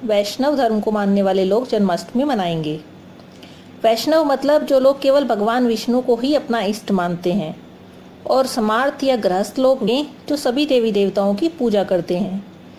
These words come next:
ये लोग भगवान विष्णु की भी पूजा करते हैं और भगवान शिव की भी, और देवी दुर्गा को भी पूजते हैं। गृहस्थ लोग सप्तमी में व्रत का आरंभ करते हैं और अष्टमी में व्रत का पारण या समापन करते हैं।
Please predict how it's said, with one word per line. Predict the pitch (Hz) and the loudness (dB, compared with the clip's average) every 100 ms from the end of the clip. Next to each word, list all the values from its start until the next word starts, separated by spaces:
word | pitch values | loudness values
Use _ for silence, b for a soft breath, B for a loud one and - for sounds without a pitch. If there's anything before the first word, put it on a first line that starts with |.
| B - - | B -12 -2
ये | 240 | 0
लोग | 285 311 254 | 2 2 0
भगवान | 240 254 269 | 0 0 2
विष्णु | 233 202 208 208 | 0 0 0 0
की | 262 | 0
भी | 247 269 | -2 -2
पूजा | 269 262 269 | 0 0 0
करते | 262 254 262 | 0 0 -2
हैं | 262 294 | -2 -4
और | - - | -4 -4
भगवान | 240 240 254 294 | -2 -2 -2 -2
शिव | - 220 180 | -2 -4 -2
की | 185 | -4
भी, | 165 175 165 B B B - - | -4 -4 -8 B B B -12 -8
और | - 269 | 0 2
देवी | 285 254 311 | 4 2 2
दुर्गा | 269 240 214 214 | 2 2 2 0
को | 220 | 0
भी | 220 311 | 0 0
पूजते | 240 214 - 185 | 0 -2 -2 -4
हैं। | 175 165 160 - - - - B B B B - | -4 -6 -10 -16 -18 -18 -18 B B B B -10
गृहस्थ | 226 226 285 320 320 | -2 2 2 2 2
लोग | 294 302 | 2 2
सप्तमी | 302 277 - 233 320 | 0 -4 -2 0 2
में | 339 | 2
व्रत | 294 240 247 | 2 0 -2
का | - 240 | -2 -2
आरंभ | 196 208 226 | 0 0 0
करते | 254 254 247 | 0 -2 0
हैं | 254 262 277 | -2 -2 -4
और | - 240 | -2 -2
अष्टमी | - 240 - 269 311 | -2 -4 -4 -2 0
में | 302 247 | 2 2
व्रत | 233 214 214 | 2 0 0
का | - 247 | -2 -2
पारण | 208 185 208 269 | -2 -2 0 0
या | 269 | 0
समापन | 277 240 190 196 185 | 0 -2 -2 -2 -2
करते | 175 165 170 | -2 -4 -2
हैं। | 180 160 | -2 -4